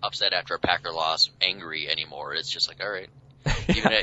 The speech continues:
Speaker 1: even though it came down to the one final play last night, it was incomplete. I just kinda, like, walked away and kept doing what I was doing. <laughs> You know, it's,
Speaker 2: Yeah.
Speaker 1: it doesn't ruin your day or ruin your week anymore just because of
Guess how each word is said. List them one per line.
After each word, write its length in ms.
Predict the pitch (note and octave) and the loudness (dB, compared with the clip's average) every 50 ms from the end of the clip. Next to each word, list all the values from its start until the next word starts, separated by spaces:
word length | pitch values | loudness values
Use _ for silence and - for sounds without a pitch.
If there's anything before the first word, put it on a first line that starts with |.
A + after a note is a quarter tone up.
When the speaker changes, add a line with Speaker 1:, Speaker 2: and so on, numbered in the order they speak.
| - | 4
Speaker 1:
even 240 | A2 A#2+ B2 C3 B2+ | 2 4 4 4 4
though 100 | A#2+ A#2 | 6 4
it 120 | A2+ - | 4 4
came 120 | - A#2 A2 | 2 0 2
down 160 | G#2+ G#2 G#2+ | 2 2 2
to 60 | G#2 | 2
the 80 | G#2 G2+ | -2 -2
one 180 | F#2+ G2+ G2+ | 0 -2 -2
final 260 | G2 - G2 G2+ G2 F#2 | 2 2 2 2 2 0
play 180 | - G2+ G#2 G2+ | 0 2 2 4
last 260 | F#2+ F2+ F2 - - | 4 2 2 0 0
night, 160 | F#2 F2+ F2+ | 2 2 2
it 40 | F#2 | 2
was 120 | F#2+ F#2+ | 0 -2
incomplete. 400 | G2 F#2+ - - - G2 G2 F#2 | -2 -4 -4 -6 0 0 2 2
I 40 | F2+ | 2
just 140 | - - - | 0 0 2
kinda, 140 | G#2 F#2+ F2+ | 2 2 2
like, 220 | E2+ E2+ E2 - | 2 -2 -2 0
walked 240 | E2+ E2 E2 - - | 0 0 0 0 0
away 140 | F2+ F2 F2 | 0 0 0
and 80 | F2 | 2
kept 180 | - F2+ - - | 0 -4 -4 -2
doing 160 | F2+ F2+ F2 | -6 -4 -2
what 140 | F2 E2+ E2 | -2 -2 -2
I 60 | E2+ | -2
was 140 | E2+ E2+ - | -2 -4 -4
doing. 380 | - F#2 F2+ F#2 F2+ E2 E2 - - | -4 -4 -2 -2 -4 -4 -6 -12 -14
<laughs> 20 | |
You 80 | - - - - | -12 -10 -4 -4
know, 100 | - - - | -4 -2 -2
it's, 120 | D3 - A2+ | 0 2 2
Speaker 2:
Yeah. 200 | G#2+ G#2 G2+ G2 - - - - - - - - - - - G2+ | 4 2 2 0 -2 -4 -8 -8 -8 -10 -12 -14 -16 -14 -12 -8
Speaker 1:
it 80 | A2+ | 2
doesn't 280 | - A#2+ A#2 A2 A2+ G2+ | 4 4 4 4 2 -2
ruin 380 | F#2+ G2 G#2+ A2+ A2+ A2 G#2+ | -4 -6 -4 -2 -2 -2 -2
your 180 | G#2 G2 G2 F#2+ | -2 -2 -2 -2
day 460 | - F#2 F2+ F#2+ F#2+ F#2 F2+ F2+ F2 - - | 0 2 2 4 4 4 2 0 -2 -6 -6
or 160 | - F#2 F2+ | -4 -4 -4
ruin 240 | F2 F#2+ G2+ G#2 G2 | -2 -4 -6 -6 -6
your 160 | F#2 F2 D#2+ | -6 -6 -6
week 380 | D#2 E2+ G2 G2+ F#2 - - - - | -4 -2 0 0 0 -2 -4 -8 -6
anymore 500 | F#2 F#2 F2 E2+ E2+ E2+ E2 D#2 E2 E2 - - | -4 -6 -6 -6 -6 -6 -4 -4 -4 -4 -2 -2
just 220 | - G2 - - | -2 0 0 0
because 280 | - F2+ - F2+ E2+ - | -2 -2 -2 -6 -6 -6
of 80 | D#2+ | -8